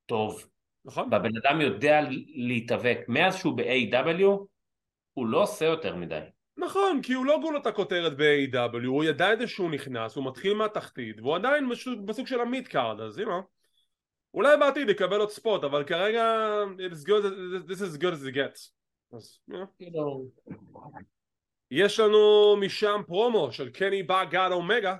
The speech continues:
Speaker 2: שהוא כועס על ה-Blackpool Combat Club, על כך שתקפו את, אה, דון קאלס.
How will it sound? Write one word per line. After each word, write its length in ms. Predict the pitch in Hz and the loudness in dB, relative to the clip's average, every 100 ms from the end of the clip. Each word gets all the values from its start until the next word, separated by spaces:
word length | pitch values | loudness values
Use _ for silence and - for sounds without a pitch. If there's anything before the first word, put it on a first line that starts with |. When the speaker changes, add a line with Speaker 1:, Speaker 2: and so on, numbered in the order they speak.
| _ | _
Speaker 2:
שהוא 800 | - 143 143 143 143 143 139 139 | -12 -6 -2 0 0 0 0 0
כועס 280 | 165 170 180 | -2 0 0
על 80 | 165 | 0
ה-Blackpool 1300 | 151 147 139 113 139 139 123 160 180 - 175 170 | 2 2 0 -2 -2 -2 -2 -2 -2 -4 -6 -4
Combat 360 | 208 196 147 - | -6 -6 -8 -4
Club, 200 | 147 143 - _ _ | -4 -4 -8 _ _
על 80 | 127 | -12
כך 160 | 156 - | -10 -10
שתקפו 560 | 180 - - - 175 | -10 -10 -10 -8 -6
את, 120 | 160 147 | -6 -4
אה, 120 | 135 | -4
דון 240 | 127 123 | -4 -2
קאלס. 480 | 190 214 127 - | 0 0 0 -10